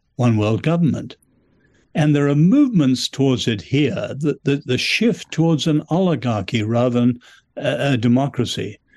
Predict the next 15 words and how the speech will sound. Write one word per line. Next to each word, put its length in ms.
and 180
towards 360
a 60
one-party 920
rule. 600
And 200
that's 280
the 100
danger 680
of 120
what 180
we're 120
beginning 520
to 140
see. 580